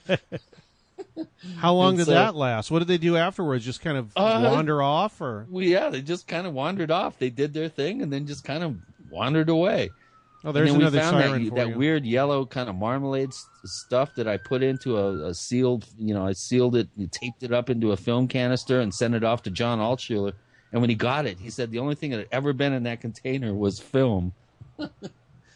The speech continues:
Speaker 1: It totally disappeared, vanished. I even signed my name on the tape and
Speaker 2: Yeah.
Speaker 1: stuff.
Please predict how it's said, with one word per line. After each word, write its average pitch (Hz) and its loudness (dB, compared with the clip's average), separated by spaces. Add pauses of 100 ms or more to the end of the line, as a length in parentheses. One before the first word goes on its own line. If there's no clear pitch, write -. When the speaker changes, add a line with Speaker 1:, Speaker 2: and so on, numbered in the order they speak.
(1300)
Speaker 1:
It 196 0
totally 180 0
disappeared, 139 -2
vanished. 120 -2
I 120 2
even 139 0
signed 135 -4
my 107 -2
name 123 2
on 98 -6
the 95 -6
tape 120 -6
and 90 -10
Speaker 2:
Yeah. 147 8
Speaker 1:
stuff. 101 -4